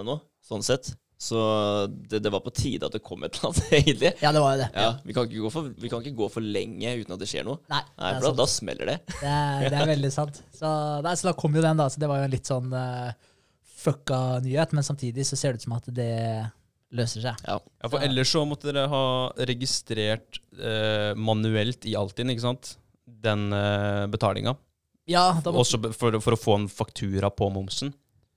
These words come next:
Speaker 2: Ja, jeg vet ikke nøyaktig hvordan gangen i det er, men det hadde i hvert fall vært at vi måtte lagt ut momsen for alle
Speaker 3: Mm.
Speaker 2: de fakturaene
Speaker 1: Mm.
Speaker 2: som vi har betalt, eh, når vi hadde registrert dem, så måtte vi betalt inn den skatten,
Speaker 3: Mm.
Speaker 2: og så når vi ble momspliktig senere,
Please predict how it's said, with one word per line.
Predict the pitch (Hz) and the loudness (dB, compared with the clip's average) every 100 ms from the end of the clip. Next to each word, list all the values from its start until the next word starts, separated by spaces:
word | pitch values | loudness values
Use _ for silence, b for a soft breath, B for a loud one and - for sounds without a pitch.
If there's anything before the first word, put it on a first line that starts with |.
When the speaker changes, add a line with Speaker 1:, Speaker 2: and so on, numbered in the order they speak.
| - | -4
Speaker 2:
Ja, | 165 175 175 | -2 0 -2
jeg | 170 | -4
vet | 170 | -6
ikke | 160 | -4
nøyaktig | 165 156 - - | 0 0 -2 -4
hvordan | 151 147 147 147 | -2 0 0 0
gangen | 143 131 120 120 | 2 2 2 0
i | 117 | -2
det | 123 | 2
er, | 160 147 - | 2 2 0
men | 156 | 2
det | 156 | 4
hadde | 147 156 | 4 4
i | |
hvert | 139 | 2
fall | 147 | 2
vært | 131 135 | 0 0
at | 127 | -2
vi | 131 | -2
måtte | 131 - 135 131 127 | -2 0 0 0 0
lagt | 139 143 - - | 0 0 -2 -8
ut | 120 | -4
momsen | 123 117 110 - 127 | -2 -2 -4 -4 -4
for | 139 131 - | -2 -4 0
alle | 135 123 120 | 4 6 4
Speaker 3:
Mm. | |
Speaker 2:
de | 123 | 0
fakturaene | 113 127 - 113 117 | -6 -8 -8 -8 -4
Speaker 1:
Mm. | 104 | -4
Speaker 2:
som | 123 | -2
vi | |
har | 120 | -2
betalt, | 120 139 160 185 - - | -2 2 2 2 -4 -6
eh, | 147 135 131 | -2 0 2
når | 131 | 0
vi | 123 | 0
hadde | 123 123 | -2 -2
registrert | 123 - 120 117 | -4 -4 -4 2
dem, | 147 165 | 2 2
så | 160 147 | 0 -6
måtte | 131 | -4
vi | 135 | -4
betalt | 127 123 127 117 - | -2 0 2 2 0
inn | 123 | -4
den | 123 117 | -4 -4
skatten, | - 110 156 175 - - | -6 -8 -2 -4 -4 -6
Speaker 3:
Mm. | 127 110 107 | -2 -2 -4
Speaker 2:
og | 151 | -6
så | - 139 135 131 | -4 0 0 0
når | 131 117 | 0 -2
vi | 113 135 | -2 0
ble | 127 127 123 110 - | 0 2 0 -2 -6
momspliktig | 123 110 - 117 - 127 120 120 | -8 -8 -10 -10 -8 -6 -4 -4
senere, | - 135 110 135 165 | 0 0 0 0 0